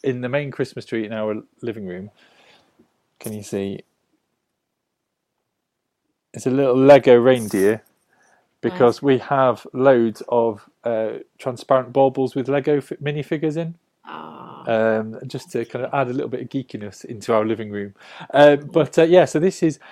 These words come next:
Speaker 1: this is the tardis that I've been buil-, building and working on, and, uh, I managed to put the doors on just a couple of hours ago, just for you lot.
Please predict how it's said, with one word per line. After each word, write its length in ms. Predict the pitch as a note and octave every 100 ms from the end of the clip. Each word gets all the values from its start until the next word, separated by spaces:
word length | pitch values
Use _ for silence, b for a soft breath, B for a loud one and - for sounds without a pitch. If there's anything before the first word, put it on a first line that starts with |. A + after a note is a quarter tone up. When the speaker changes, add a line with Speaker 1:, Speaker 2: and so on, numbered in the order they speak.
| B -
Speaker 1:
this 180 | F3 -
is 160 | E3+
the 100 | -
tardis 420 | C#3+ - E3+ D#3 -
that 100 | B2+
I've 100 | A#2+
been 180 | C3+
buil-, 340 | A#2+ C3+ C3 B2+ C#3
building 460 | C#3+ C#3 B2+ G#2+ G#2
and 180 | A2+ A2+
working 360 | C#3 C3 A#2
on, 240 | A2 G#2+ G2+
and, 360 | A#2+ B2 A#2 A2+
uh, 340 | A#2 A#2 A2+ A2+ - - -
I 120 | A#2+
managed 320 | B2 D3+ C#3
to 60 | -
put 140 | D#3+
the 60 | A#2+
doors 320 | A2 C3+ B2+
on 280 | A2+ A2+ A#2 _ _ -
just 340 | D3+ - -
a 80 | -
couple 240 | - C#3 B2
of 60 |
hours 300 | B2 B2+ A#2
ago, 280 | G#2 G#2+ G2+ _ _ _ _
just 300 | - C3+ -
for 80 | -
you 220 | A2+ G2+
lot. 220 | G2 G#2+